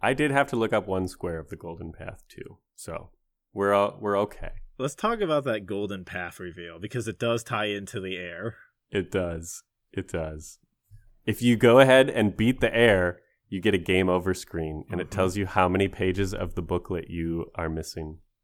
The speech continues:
Speaker 2: You also get a bummer of a game over, like,
Speaker 1: A
Speaker 2: ending.
Speaker 1: fucking real bummer of a game over ending. You get sealed into the dodecahedron.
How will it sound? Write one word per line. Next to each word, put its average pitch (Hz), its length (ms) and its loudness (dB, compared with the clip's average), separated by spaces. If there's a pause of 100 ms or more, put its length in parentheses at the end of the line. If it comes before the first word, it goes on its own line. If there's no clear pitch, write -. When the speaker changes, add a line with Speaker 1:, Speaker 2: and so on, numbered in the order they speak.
(160)
Speaker 2:
You 147 140 2
also 233 180 2
get 220 120 -2
a 147 60 0
bummer 120 520 -2
of 98 100 -6
a 101 60 -8
game 95 320 -8
over, 92 460 -10 (260)
like, 92 240 -12
Speaker 1:
A 101 60 -6 (120)
Speaker 2:
ending. 120 280 0 (120)
Speaker 1:
fucking 147 380 8
real 110 500 6
bummer 120 440 10
of 104 100 4
a 104 60 4
game 101 280 4
over 95 220 4
ending. 92 500 0
You 127 120 4
get 185 160 6
sealed 175 480 6
into 180 180 4
the 175 80 2
dodecahedron. 190 1080 6